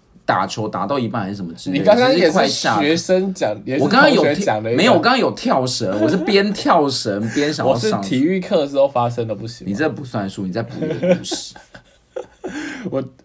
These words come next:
Speaker 2: 我没有了，<laughs> 我觉得
Speaker 1: 哎，我跟你讲，我以前体育啊，我真的是大肥猪。我以前体育啊，你知道以前那个打评语不都甲乙丙丁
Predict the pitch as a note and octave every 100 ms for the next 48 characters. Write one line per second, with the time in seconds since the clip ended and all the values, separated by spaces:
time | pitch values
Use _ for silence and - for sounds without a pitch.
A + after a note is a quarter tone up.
0 | _ A2+ A2 A#2 A#2 G#2+ - - - F#3
1 | F3+ - D#3 C#3 D3 C3 G#3 A3 - A#2+
2 | C3+ A#2+ A#2 G#2 - F#2+ B2+ A2+ G2 F#2
3 | F#2+ G2+ D3 D3 D3 C#3 G#2 G2+ F#2+ F2+
4 | A2+ B2+ A#2+ A2+ A2 - F#2+ A#2 A#2 G2+
5 | F2+ F#2 F2+ _ A2+ G#2 D3 G#2 A2 B2
6 | - - E2+ F2+ - G2+ G#2+ F#2 G2 A2
7 | G2+ E2 F2+ F2+ - - - -